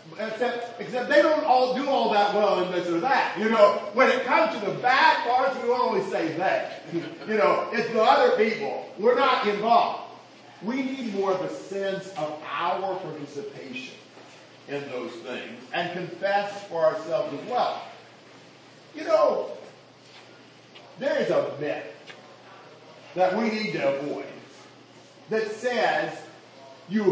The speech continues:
hurt your effectiveness if you ever let anybody else know that you've ever done anything wrong. You know, if you let people know you've done something wrong, then you'll never influence them anymore.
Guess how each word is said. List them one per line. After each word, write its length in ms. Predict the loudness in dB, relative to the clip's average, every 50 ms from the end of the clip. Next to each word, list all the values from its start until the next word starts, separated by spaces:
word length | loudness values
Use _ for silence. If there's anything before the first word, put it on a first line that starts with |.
| 2 4 6
hurt 360 | 6 8 8 6 4 0 -2
your 160 | 0 0 2
effectiveness 960 | 2 2 0 0 2 2 2 2 2 0 -2 -4 -4 -4 -4 -8 -10 -10 -10 -10
if 180 | -10 -6 -4
you 80 | 0 2
ever 280 | 2 2 2 0 0 -2
let 220 | 0 0 0 0 -2 -2
anybody 480 | -2 -2 0 2 2 2 0 0 0
else 360 | 0 0 0 0 -2 -4 -6 -6
know 260 | -4 -2 -2 -2 -4
that 160 | -6 -8 -10
you've 120 | -10 -8
ever 220 | -6 -6 -6 -6 -6 -6
done 180 | -6 -6 -6 -8
anything 460 | -8 -10 -10 -10 -10 -12 -10 -10 -10
wrong. 240 | -10 -10 -10 -12 -16 -18 -20 -20 -20 -20 -20 -20 -20 -20 -10 -4
You 100 | -2 4
know, 160 | 6 6 6
if 180 | 6 4 6 8
you 240 | 10 10 10 10
let 280 | 10 8 8 6 6 4
people 240 | 2 0 0 0 2
know 300 | 4 4 4 4 6 8
you've 420 | 10 10 10 10 10 6 4 2
done 220 | 2 2 4 4 2
something 300 | 2 0 0 0 0 2
wrong, 420 | 4 4 6 6 4 2 -2 -2 2
then 220 | 4 6 6 6 4
you'll 240 | 2 0 0 0
never 360 | 2 2 2 4 4 2 2 2
influence 520 | 0 -2 -2 -4 -6 -4 -4 -6 -6 -6
them 100 | -8 -8
anymore. 380 | -8 -8 -8 -8 -8 -10 -12